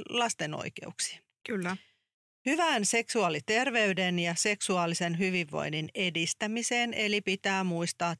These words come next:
Speaker 1: tää lasten ja nuorten seksuaaliterveyskin, eli et sekin on tärkeä osa. Omien rajojen tunnistamiseen ja toisten ran-, rajojen kunnioittamiseen. Just mitä sinäkin
Speaker 2: Mm.
Speaker 1: sanoit, Heidi, äsken, että nämä rajat, mut huomioida se, että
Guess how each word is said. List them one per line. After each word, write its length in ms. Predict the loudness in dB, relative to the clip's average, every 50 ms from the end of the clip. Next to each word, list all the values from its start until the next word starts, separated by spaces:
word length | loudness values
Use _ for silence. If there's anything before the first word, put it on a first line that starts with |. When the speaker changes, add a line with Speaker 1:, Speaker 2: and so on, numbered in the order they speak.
| _
Speaker 1:
tää 300 | -2 0 0 2 0 0
lasten 280 | -2 -2 -4 -2 -2 -2
ja 80 | 0 0
nuorten 400 | -2 -2 -4 -6 -6 -6 -4 -2
seksuaaliterveyskin, 1300 | -2 -2 -2 -6 -6 -6 -6 -6 -6 -4 -2 -2 -2 0 -2 -4 -6 -8 -8 -8 -6 -4 -4 -4 -4 -4 -6 -4
eli 340 | -4 -2 0 0 0 -2 -2 -4 -10 -20 -20 -20 -20 -20 -18 -18 -20 _ _ _ _ _ _ _ _ _ _ -12
et 140 | -12 -12 _ -10 -8
sekin 320 | -6 -6 -4 -4 -2 -2 -2
on 100 | -2 -2
tärkeä 440 | -2 -2 -2 -4 -6 -6 -8 -6
osa. 200 | -6 -6 -6 -8 -8 -10 -14 _ _ _ _ _ _ _ _ _ _ -20 -20 -20 -20 _ -4
Omien 480 | 0 2 2 4 4 2 4 2 2 2
rajojen 600 | 0 0 2 2 2 2 2 0 0 -2 -2 -2
tunnistamiseen 1000 | 0 2 2 2 2 0 0 -2 -2 -2 0 0 0 0 0 0 0 0 0 0
ja 80 | -2 0 0
toisten 420 | 2 2 2 0 0 -4 -4 -2
ran-, 340 | -2 -2 -2 -2 -4 -6 -8 _ -10 -6 -2
rajojen 480 | 0 0 2 2 2 2 0 0 -2
kunnioittamiseen. 920 | 0 0 0 2 2 0 -2 -4 -6 -8 _ -12 -10 -8 -8 -8 -8 -6 -4
Just 260 | -4 -4 -4 -4 -4
mitä 200 | -6 -6 -4 -4
sinäkin 420 | -4 -2 -2 -2 -2 -2 -2 -2 0
Speaker 2:
Mm. 40 | 0
Speaker 1:
sanoit, 360 | 0 0 0 0 -2 -2 -4
Heidi, 300 | -4 -6 -4 -4 -2 -2
äsken, 280 | -2 -2 -2 -4 -8 -8
että 140 | -6 -4 -2
nämä 160 | -2 -2 -2
rajat, 420 | -2 -2 -2 0 0 0 -2 -2 -6 -16 -18 -18 -18 -16 _ -4
mut 180 | -4 -4 -2
huomioida 560 | 0 0 0 0 0 -2 -2 -4 -2 -4 -4 -8
se, 140 | -6 -10
että 160 | -10 _ -12